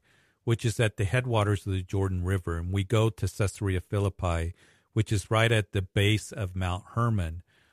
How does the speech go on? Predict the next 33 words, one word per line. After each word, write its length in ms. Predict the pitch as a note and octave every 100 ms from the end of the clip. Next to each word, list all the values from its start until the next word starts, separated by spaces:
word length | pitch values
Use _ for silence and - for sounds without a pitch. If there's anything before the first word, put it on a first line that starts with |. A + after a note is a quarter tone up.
| _
um, 440 | - G2+ F#2+ F#2+ F#3
which 220 | A2 -
is 120 | G#2+
the 120 | -
highest 420 | F#2+ A2 A2 - -
point 260 | A2 G#2
in 120 | F#2
Israel. 480 | F#2+ G#2+ - E2+ E2
It's 140 | G2 -
about 320 | F#2+ F2+ F#2+
nine 340 | F#2+ G2 A2
thousand 460 | A2 G2 G#2 F#2 E2+
feet. 440 | - A2+ G2+ G2 _ _ _ -
Matter 140 | G#2
of 80 | G2+
fact, 240 | G#2 G2+
there's 160 | G2+ -
snow 320 | - G#2 A2
on 160 | F#2 E2+
it 120 | E2
right 200 | F2+ G2
now. 180 | G2 F2+
They 100 | F#2
got 180 | F#2+
a 40 | F#2
little 180 | G2 F2+
ski 380 | - - G#2
area 340 | F#2+ F2 E2 D#2+
up 100 | D#2+ -
there. 320 | D#2+ D#2 E2+ _ _ _ _ -
And 460 | B2 A2+ G#2+ G#2+ - _
so 300 | - A2 G#2
s-, 160 | G#2